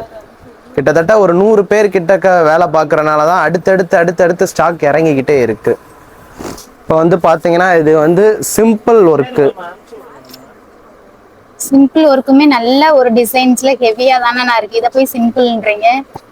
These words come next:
Speaker 1: அதாவது, இன்னும் வெயிட்டா காமிக்கிறேன். அதை பொறுத்தளவு இது சிம்பிள் தான்.
Speaker 2: ஓ.
Speaker 1: அடுத்தடுத்து வெயிட்டா காமிக்கிறத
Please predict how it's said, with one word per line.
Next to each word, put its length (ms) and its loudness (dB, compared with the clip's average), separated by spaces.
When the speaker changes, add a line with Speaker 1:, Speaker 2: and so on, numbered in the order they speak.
Speaker 1:
அதாவது, 680 2
இன்னும் 480 2
வெயிட்டா 320 0
காமிக்கிறேன். 540 0
அதை 140 2
பொறுத்தளவு 560 2
இது 280 2
சிம்பிள் 400 0
தான். 280 0
Speaker 2:
ஓ. 240 0
Speaker 1:
அடுத்தடுத்து 520 0
வெயிட்டா 340 0
காமிக்கிறத 480 2